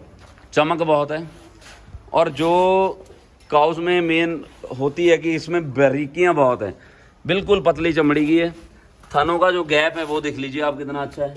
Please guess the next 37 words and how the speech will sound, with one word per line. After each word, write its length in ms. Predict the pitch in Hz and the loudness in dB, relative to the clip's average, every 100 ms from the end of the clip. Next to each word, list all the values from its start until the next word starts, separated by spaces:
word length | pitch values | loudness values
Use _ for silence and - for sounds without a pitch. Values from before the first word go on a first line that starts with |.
| - - - _ _ _ _ _ _ _ _ | -14 -20 -20 _ _ _ _ _ _ _ _
तो 60 | 127 | -12
मतलब 340 | 139 156 151 - | -8 -6 -8 -8
थन 260 | 151 156 | -2 0
दूर 220 | 151 156 | 0 0
दूर 180 | 151 160 | 2 2
लगा 200 | 156 151 | 4 4
हुआ 220 | 156 151 | 2 0
है, 60 | 160 | -4
Size 320 | - 143 147 | 0 0 0
बहुत 220 | 143 151 147 | -2 -2 -4
अच्छा 200 | - 143 | -2 -2
है 80 | |
थन 200 | 135 131 | 0 -2
का। 160 | 127 147 - - - - - - - | 0 -4 -6 -20 -20 -20 -20 -20 -8
Normal 380 | 131 139 147 160 | 2 2 2 0
थर्टी 260 | 156 147 165 | 0 -2 0
फ़ाइव 240 | 160 156 | 0 0
प्लस 300 | 151 156 147 - - - | 0 0 -2 -10 -18 -10
दूध 200 | 120 143 | -6 -2
देगी। 300 | 131 135 170 - - - - _ _ _ _ _ _ _ _ _ | 0 0 -4 -10 -20 -20 -20 _ _ _ _ _ _ _ _ _
तो 80 | - | -10
इसके 240 | 143 - 160 | -10 -8 0
बाद 240 | 143 143 | 2 2
जो 180 | 139 151 156 156 156 143 - - - _ - - | 0 0 2 0 -2 -6 -18 -20 -20 _ -20 -8
एक 200 | 127 135 | -6 0
और 220 | 139 143 | 2 4
है 120 | 147 147 | 2 0
हमारे 220 | 139 139 | -4 -4
पास, 180 | 151 147 | -6 -4
striker 420 | 165 165 180 180 | -2 -2 0 -2
की 180 | 160 151 | 0 0
है, 160 | 156 160 - - - - - - - - - | 0 -2 -12 -20 -20 -20 -20 -20 -20 -20 -4
Second 400 | 147 147 180 170 | -2 0 0 2
timer, 420 | 165 156 151 156 - - 123 | 2 0 -2 -8 -20 -18 -8
ये 140 | 127 | -4
देख 140 | 123 | -4
लीजिए, 320 | 117 117 120 | -4 -8 -8